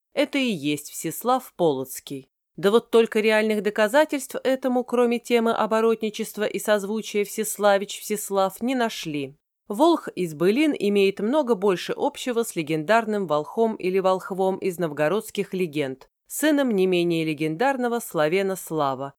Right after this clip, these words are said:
прародителя ильменских славен, возглавившего переселение племени на ильменские берега.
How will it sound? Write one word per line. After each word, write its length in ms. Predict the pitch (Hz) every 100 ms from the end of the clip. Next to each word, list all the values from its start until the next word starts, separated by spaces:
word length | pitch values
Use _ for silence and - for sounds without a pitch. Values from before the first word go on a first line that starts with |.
| _ -
прародителя 720 | 165 156 156 220 262 240 226
ильменских 720 | - 151 165 214 214 208 190
славен, 560 | - 180 156 143 135 143 _ _
возглавившего 880 | 156 156 139 190 277 247 - 247 233
переселение 800 | 226 170 160 - 165 165 151 151
племени 540 | - 202 285 254 247 220
на 180 | 160
ильменские 580 | 151 147 185 180 - 180
берега. 640 | 160 170 165 143 131 131